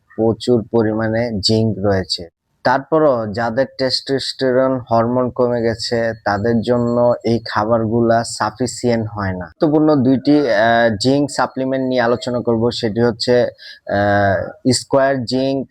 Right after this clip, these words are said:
আহ, টোয়েন্টি এমজি, আহ, যেটা দুই টাকা মাত্র।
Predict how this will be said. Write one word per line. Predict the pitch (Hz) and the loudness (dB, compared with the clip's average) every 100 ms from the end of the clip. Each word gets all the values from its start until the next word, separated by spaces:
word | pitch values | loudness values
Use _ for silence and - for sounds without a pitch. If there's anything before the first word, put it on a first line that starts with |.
| - | -4
আহ, | 107 | -2
টোয়েন্টি | 110 - 127 123 131 | -2 0 0 2 2
এমজি, | 127 123 113 127 135 | 2 0 0 0 0
আহ, | - - 101 101 101 104 104 104 | -4 -2 0 2 2 2 2 0
যেটা | 113 107 120 113 | -2 2 2 2
দুই | 101 120 | 2 0
টাকা | 123 123 120 | 2 0 0
মাত্র। | 113 113 - 123 127 | -4 -6 -4 0 0